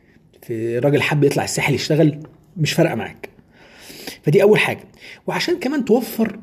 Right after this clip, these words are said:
ال-، ال-، بنسميها الاوبريشن cost او التكنولوجي cost. يعني ايه خمسة وعشرين موظف؟ يعني، آه، انترنت speed ه-، هتركبها في المكان، خمسة وعشرين موظف يعني خمسة وعشرين laptop،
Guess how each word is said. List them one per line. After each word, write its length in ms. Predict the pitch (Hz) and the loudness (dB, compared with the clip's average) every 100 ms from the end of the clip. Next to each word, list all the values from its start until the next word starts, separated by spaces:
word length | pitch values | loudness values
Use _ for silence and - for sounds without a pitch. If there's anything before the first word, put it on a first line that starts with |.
| - | -4
ال-، 260 | 156 160 - | 0 0 0
ال-، 180 | 147 - | -2 2
بنسميها 480 | 160 147 165 233 | 0 2 2 2
الاوبريشن 500 | 247 156 151 185 196 | 0 -2 0 2 2
cost 480 | 151 143 120 - - - - - - - 156 | 2 0 -2 -10 -18 -20 -20 -20 -20 -6 2
او 140 | 160 | 2
التكنولوجي 800 | 156 165 - 165 220 220 160 226 - | 4 -2 2 4 6 6 4 0 0
cost. 380 | - 151 - - | 4 4 2 -2
يعني 220 | 147 151 | -2 0
ايه 200 | 156 151 - - - - - - | 0 -2 -4 -20 -20 -20 -20 -18
خمسة 240 | - 196 190 | -2 0 2
وعشرين 280 | 127 185 160 | 2 2 4
موظف؟ 480 | 170 175 196 - - - - _ - - | 4 2 -4 -8 -18 -20 -20 _ -20 -4
يعني، 480 | 151 147 156 156 160 - - - | -2 2 2 2 0 -4 -14 -8
آه، 120 | - | 0
انترنت 360 | 165 156 147 151 | 0 2 2 2
speed 420 | - 170 156 143 - | 0 0 0 -2 -12
ه-، 140 | - 135 | -10 -4
هتركبها 800 | 117 107 123 - 123 160 147 127 | -4 -4 -8 -8 -2 0 2 0
في 80 | |
المكان، 440 | 123 113 175 180 175 - - - - | -4 -2 0 0 -2 -12 -20 -20 -8
خمسة 200 | 156 147 | -4 -4
وعشرين 220 | - 156 | 0 2
موظف 300 | 156 147 147 | 4 2 -2
يعني 140 | 117 | -6
خمسة 260 | 135 160 135 | -2 -2 -2
وعشرين 320 | 98 - 156 | -4 0 2
laptop، 460 | 160 151 180 180 | 2 2 -2 -2